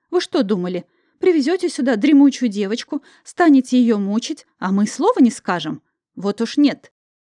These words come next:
Пусть она и светлая, но всё равно самка и имеет свои права, и Я обалдела, переводила взгляд с одного на другую,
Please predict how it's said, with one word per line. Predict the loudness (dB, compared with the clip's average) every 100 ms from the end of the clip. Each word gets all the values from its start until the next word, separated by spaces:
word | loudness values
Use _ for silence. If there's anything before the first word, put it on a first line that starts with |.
| _ _
Пусть | -6 -4
она | -4 -4
и |
светлая, | -8 -6 -6 -4 -8 -10 -12 _ 0
но | 0
всё | 2 2
равно | 4 4 2 -2
самка | -6 -2 -2 -6 -14 -18 _ 0
и | 4 6
имеет | 8 6 4
свои | -2 -6
права, | -4 -2 -2 -2 -6 -10 _ -6
и | -2 -2 -6 _ _ _ _ _ _ _ _
Я | -14 -8 -8
обалдела, | -6 -6 -6 -6 -6 -4 -6
переводила | -10 -10 -8 -8 -8 -10 -10
взгляд | -10 -6 -4 -6
с | -8 -10
одного | -8 -6 -6
на | -6 -6
другую, | -8 -8 -8 -6 -6 -6